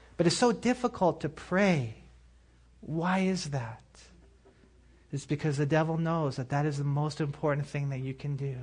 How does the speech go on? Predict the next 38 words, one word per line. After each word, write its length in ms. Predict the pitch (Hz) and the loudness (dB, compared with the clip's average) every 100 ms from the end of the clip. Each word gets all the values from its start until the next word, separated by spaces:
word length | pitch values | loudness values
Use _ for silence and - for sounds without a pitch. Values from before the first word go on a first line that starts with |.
| 123 - - - - - - | -12 -18 -20 -20 -20 -18 -6
It's 140 | 143 | 2
been 120 | 180 170 | 6 6
said 300 | - 185 175 | 12 12 12
that 140 | 170 | 6
the 80 | 151 | 6
devil 300 | 170 170 175 | 8 6 6
trembles 600 | - - 175 170 156 143 | 0 4 6 6 2 0
when 100 | 147 | 0
he 60 | |
sees 340 | 143 - 165 147 | 0 2 2 2
even 220 | 147 151 | 2 2
the 60 | 135 | 2
weakest 440 | 147 160 160 - | 4 2 0 -2
saint 440 | - 160 156 147 | -4 -2 -2 -2
on 100 | 143 | -2
his 180 | 143 139 | -2 -2
knees. 600 | 143 143 139 127 - - - - - | -2 0 -2 -6 -10 -16 -18 -20 -2
And 80 | 170 | 4
you 60 | 233 | 6
begin 260 | 262 269 | 8 8
to 80 | 240 | 8
pray 240 | 240 240 240 | 8 8 8
for 160 | 226 | 8
your 160 | 208 190 | 8 8
family, 460 | 214 196 185 170 | 10 12 12 10
and 80 | 165 | 6
you 100 | 208 | 6
watch, 340 | 196 196 165 202 | 12 12 12 8
your 120 | 196 | 4
family 380 | 196 180 175 156 | 8 8 8 4
will 140 | 139 | 0
change. 840 | 135 - 160 143 127 123 - - - - - - | -2 -2 0 2 0 -4 -8 -20 -20 -20 -20 0
And 80 | 190 | 6
you 60 | 233 | 8
begin 280 | 269 254 | 10 10
to 80 | 233 | 10
pray 280 | 226 233 226 | 8 10 10
for, 400 | 220 202 196 | 10 10 10